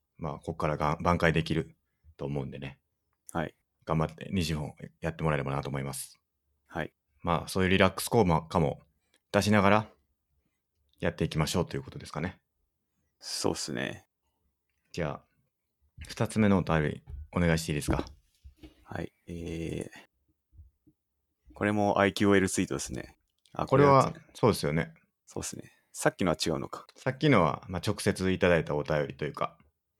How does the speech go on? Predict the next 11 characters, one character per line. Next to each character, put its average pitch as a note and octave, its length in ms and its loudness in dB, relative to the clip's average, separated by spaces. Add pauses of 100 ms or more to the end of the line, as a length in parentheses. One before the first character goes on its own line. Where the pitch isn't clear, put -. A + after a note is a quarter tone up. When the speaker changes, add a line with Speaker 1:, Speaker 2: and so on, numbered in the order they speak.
(160)
Speaker 2:
は D#2+ 160 -2
い。 - 100 -10 (380)
Speaker 1:
は - 100 -12
い。 - 140 -12 (840)
Speaker 2:
じ - 120 -4
ゃ - 20 2
あ - 20 2
読 E2+ 120 2
み E2+ 60 -2
ま D2+ 140 -2
す。 - 320 -8